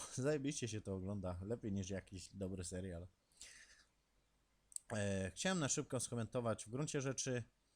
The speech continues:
e, Camille Vasquez jest zajebista, ładna jest, chociaż, e, doktor Curry jest, e, kocham doktor Curry, chociaż Camille jest też fajna. Nieważne. <laughs> Fajny początek.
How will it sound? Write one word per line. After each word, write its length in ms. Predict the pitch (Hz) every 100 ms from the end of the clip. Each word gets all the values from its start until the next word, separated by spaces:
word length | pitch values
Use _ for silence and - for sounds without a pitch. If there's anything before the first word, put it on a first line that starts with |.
| - - _ _
e, 520 | 104 98 95 95 95
Camille 380 | - 127 131 117
Vasquez 600 | 101 107 - 101 95 -
jest 220 | 90 87
zajebista, 800 | 90 92 90 87 90 - 85 85 87 - -
ładna 640 | 95 87 85 85 82 87 107
jest, 300 | 90 - - -
chociaż, 460 | 113 107 98 - -
e, 300 | - - - _ - _ _ - - - - 98
doktor 420 | 104 98 - 92
Curry 320 | - 101 95
jest, 520 | 92 87 - - - -
e, 380 | 87 87 82 -
kocham 320 | - 104 98 92
doktor 400 | 95 - 87 -
Curry, 260 | 85 82 82 -
chociaż 260 | 123 131
Camille 280 | - 120 113
jest 180 | 104 -
też 200 | 95 -
fajna. 300 | - 82 - - -
Nieważne. 560 | 170 185 185 107 98 - _ -
<laughs> 1200 | - - 202 - 208 - 392 294 - _ - -
Fajny 220 | 101 98 98
początek. 580 | 107 101 104 - -